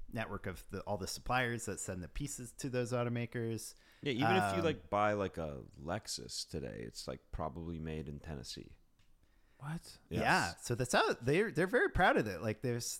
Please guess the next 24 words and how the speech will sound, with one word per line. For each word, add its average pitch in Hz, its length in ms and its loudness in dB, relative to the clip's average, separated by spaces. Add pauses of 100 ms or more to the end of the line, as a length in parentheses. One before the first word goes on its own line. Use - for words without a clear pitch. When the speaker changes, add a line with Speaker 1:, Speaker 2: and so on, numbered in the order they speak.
Speaker 1:
there's 117 300 -2
this 117 160 -4
whole 143 140 0
concentrated 131 720 0
effort 117 320 -2
to 117 100 -2
move 117 260 0
from 110 240 -2
a 101 120 0
more 98 240 0
agrarian 98 640 0
economy 101 880 -2 (380)
to 101 260 0
a, 92 440 0
like, 85 320 -6 (100)
advanced 90 460 -8
manufacturing. 92 1200 -6
Um, 87 560 -4 (460)
okay, 127 140 0
and 156 160 0
they, 151 100 0
and 139 160 0
there's 131 140 2
very 143 640 2